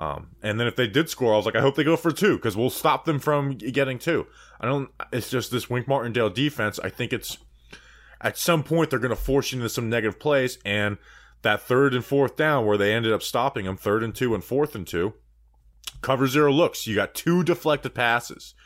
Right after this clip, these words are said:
You know, those cover zero looks, Aaron Rodgers wants to get the ball out quick, so you create free rushers. And we talked about it coming into this game. Their wide receivers aren't good. I know our corners aren't good, but we gotta be able to trust them to be able to press man these guys,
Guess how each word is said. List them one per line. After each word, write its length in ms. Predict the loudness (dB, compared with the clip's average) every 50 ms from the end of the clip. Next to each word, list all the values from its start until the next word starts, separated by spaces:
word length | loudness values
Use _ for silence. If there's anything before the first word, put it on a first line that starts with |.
| -20 -16 -14 -12 -8 -6
You 80 | -4
know, 140 | -4 -4 -4
those 260 | -2 -2 -2 -2 -2
cover 260 | -2 -2 -2 0 0
zero 240 | 0 0 2 2 2
looks, 300 | 2 2 2 0 -2 -6 -8 -4
Aaron 300 | -2 0 0 0 0 0
Rodgers 400 | 2 2 2 2 0 -2 -4 -4
wants 300 | -4 -2 -2 -2 -2 -2
to 80 | -2
get 120 | -2 -2 -2
the 80 | -2
ball 300 | -2 -2 0 2 4 4
out 160 | 2 2 0 -2
quick, 240 | -2 -4 -4 -4
so 100 | -4 -4
you 140 | -2 -2 -2
create 460 | -4 -4 -4 -2 0 0 0 0 -2
free 260 | -4 -4 -4 -2 0 0
rushers. 540 | 2 2 0 0 -2 -2 -4 -4 -4 -8 -20 _ -20 -20 -20 -20 -20 -20 -18 _ -4
And 320 | -2 0 0 0 -2 -4 -6 _ -20 _ _ _ _ _ _ -6
we 140 | -4 -2 0
talked 260 | 2 2 0 2 2
about 220 | 2 2 2 2
it 80 | 2 0
coming 220 | -2 -2 0 0
into 180 | -2 0 0 0
this 140 | -2 -2 -2
game. 280 | -2 -4 -4 -4 -6 -12 -20 -20 -20 -20 -20 _ -6
Their 180 | 2 4 4 6
wide 220 | 6 6 4 4
receivers 340 | 2 2 2 2 2 2 2
aren't 200 | 2 0 0 2
good. 180 | 2 4 4 4
I 100 | 4 4
know 160 | 4 4 4
our 120 | 4 4
corners 360 | 2 2 0 2 2 2 2
aren't 200 | 2 0 0 2
good, 120 | 0 0 0
but 80 | 0
we 80 | -2 0
gotta 220 | 2 2 2 2
be 120 | 4 2 2
able 140 | 2 2 0
to 80 | -4
trust 280 | 0 0 0 0 0 -2
them 160 | -6 -6 -4
to 120 | -6 -8
be 220 | -8 -2 0 0 0
able 120 | 0 0
to 60 | -2
press 360 | -6 -4 -2 -2 -2 -2 -4 -4
man 260 | -2 -2 -2 -2 -2
these 160 | -2 -4 -2
guys, 360 | 0 0 0 0 0 -2 -6